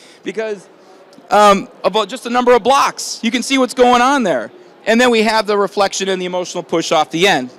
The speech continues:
We cool? Getting that? All right, so I got five minutes. Now, what happens, uh, let me go back.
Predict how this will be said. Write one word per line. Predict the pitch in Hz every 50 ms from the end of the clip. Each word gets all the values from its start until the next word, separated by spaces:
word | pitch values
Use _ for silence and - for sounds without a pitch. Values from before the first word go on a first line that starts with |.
| -
We | - 160
cool? | 165 - 226 247 302 339 320 - - - - - -
Getting | 131 202 226 202
that? | 254 269 269 - - -
All | - 190
right, | 185 160 127 -
so | - - 220 226 233 196 180 180 175 - 139 - - - _ _ _ _ _ _ _ - - - - - - - - - - - - - - - - - - -
I | - 160
got | 156 156 143 -
five | - 143 139 139 139
minutes. | 131 117 107 - - - - _ - - - - - - - - - - - - -
Now, | 208 247 220 240
what | 269 294 311 277
happens, | 254 269 269 269 262 - 214 196 196 196 202 196 - - - - - - -
uh, | 165 180
let | 185 196
me | 202
go | 190 214
back. | 196 190 190 190 190 -